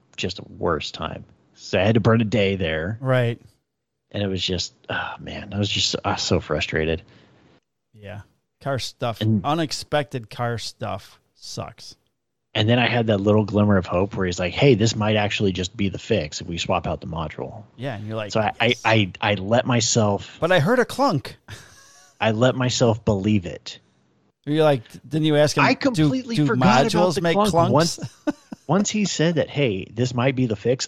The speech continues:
Speaker 1: I completely forgot about the clunk.
Speaker 2: That clunk was pretty
Speaker 1: And then,
Speaker 2: loud, though.
Speaker 1: and then he said, "There's a two-inch piece of metal in your, in your trans." And then I, I go,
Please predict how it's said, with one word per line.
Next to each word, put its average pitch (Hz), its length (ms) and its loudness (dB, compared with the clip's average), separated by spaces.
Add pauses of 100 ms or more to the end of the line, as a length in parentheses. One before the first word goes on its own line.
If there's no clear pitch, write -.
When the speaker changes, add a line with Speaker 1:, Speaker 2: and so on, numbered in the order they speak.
(140)
Speaker 1:
I 127 220 -4
completely 131 500 -4
forgot 107 260 -4
about 104 160 0
the - 80 -10
clunk. - 440 -8 (360)
Speaker 2:
That 123 180 -12
clunk 139 300 -4
was 113 140 -6
pretty 123 180 0
Speaker 1:
And 120 100 2
then, 123 120 6
Speaker 2:
loud, 107 180 2
though. 110 200 -8 (340)
Speaker 1:
and 117 100 4
then 131 80 6
he 131 120 6
said, 120 180 2
"There's 113 160 2
a 101 40 -4
two-inch 120 440 4
piece 120 260 -2
of 101 60 -2
metal 104 400 2
in 92 80 -2
your, 90 400 -4 (100)
in 92 140 -4
your 87 80 -4
trans." 95 480 0
And 92 100 -4
then 101 120 0
I, 95 160 0 (400)
I 113 80 4
go, 92 180 4